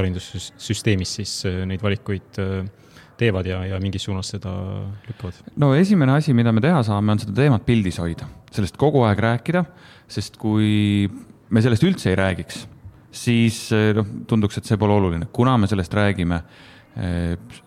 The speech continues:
Speaker 2: teaduse populariseerijad räägivad, õpetajad ise räägivad,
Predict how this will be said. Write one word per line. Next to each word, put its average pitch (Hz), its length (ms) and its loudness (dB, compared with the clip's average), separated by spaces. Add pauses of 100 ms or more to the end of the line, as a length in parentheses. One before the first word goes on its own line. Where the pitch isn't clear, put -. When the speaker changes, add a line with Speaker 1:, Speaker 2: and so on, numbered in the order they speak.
(160)
Speaker 2:
teaduse 104 260 4
populariseerijad 95 640 2
räägivad, 92 640 0
õpetajad 101 360 0
ise 110 180 4
räägivad, 95 500 2